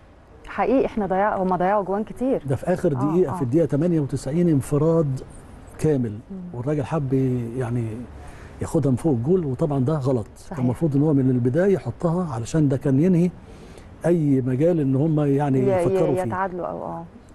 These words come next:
Speaker 2: فالجانب الدفاعي ملتزمين جدا، الجانب الهجومي بيأدوه على اعلى مستوى.
Speaker 1: مم.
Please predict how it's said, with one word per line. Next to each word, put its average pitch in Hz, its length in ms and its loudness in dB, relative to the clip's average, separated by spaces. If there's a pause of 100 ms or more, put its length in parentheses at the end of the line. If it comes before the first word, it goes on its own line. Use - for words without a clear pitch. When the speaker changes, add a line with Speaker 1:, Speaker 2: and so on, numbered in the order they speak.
(140)
Speaker 2:
فالجانب 147 320 2
الدفاعي 156 380 0
ملتزمين 131 460 0
جدا، 185 320 0 (520)
الجانب 151 320 2
الهجومي 139 440 2
بيأدوه 131 420 -4
على 123 140 -4
اعلى - 280 -4
مستوى. 147 420 0 (240)
Speaker 1:
مم. 196 60 -8